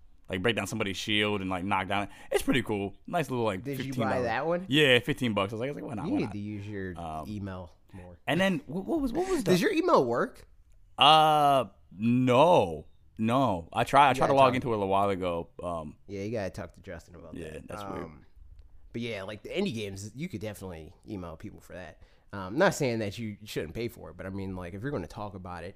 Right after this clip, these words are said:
Speaker 2: and that's, like,
Speaker 1: Right, right,
Speaker 2: something
Speaker 1: right. Like, in, in any, any format like this or an actual video. Yeah, it makes, that makes sense.
Speaker 2: Yeah, it's kinda like,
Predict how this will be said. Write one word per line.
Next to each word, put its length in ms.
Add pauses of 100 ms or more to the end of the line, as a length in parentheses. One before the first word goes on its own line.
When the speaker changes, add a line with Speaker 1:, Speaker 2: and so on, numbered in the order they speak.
(120)
Speaker 2:
and 280 (140)
that's, 300 (320)
like, 120 (200)
Speaker 1:
Right, 280
right, 100
Speaker 2:
something 60
Speaker 1:
right. 140
Like, 120
in, 140
in 200
any, 360
any 160
format 380
like 240
this 340
or 200
an 200
actual 300
video. 400 (160)
Yeah, 80
it 60
makes, 200
that 140
makes 140
sense. 100
Speaker 2:
Yeah, 140
it's 100
kinda 220
like, 500